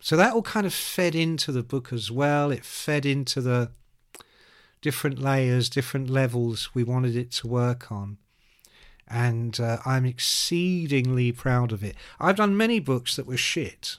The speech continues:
and I'd be happy to tell you all about them. Remind me to tell you one day about the Bono biography, not just the worst book I ever wrote.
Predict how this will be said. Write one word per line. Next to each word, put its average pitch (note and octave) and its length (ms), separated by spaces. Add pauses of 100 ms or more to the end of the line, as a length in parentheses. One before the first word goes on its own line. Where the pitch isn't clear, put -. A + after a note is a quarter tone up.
and C#3 140
I'd D3 160
be C#3 100
happy F3+ 400
to C#3 120
tell D#3+ 240
you C#3 160
all E3 180
about D#3 360
them. - 120 (800)
Remind G3 440
me A3 140
to - 140
tell G#3 280
you F#3 120
one C#3 220
day C3+ 180
about C3+ 260
the C#3 100
Bono D3+ 580
biography, A2 680 (340)
not G#3+ 220
just - 300
the E3 100
worst D#3+ 580
book C#3 300
I E3 180
ever B2 180
wrote. G#2 440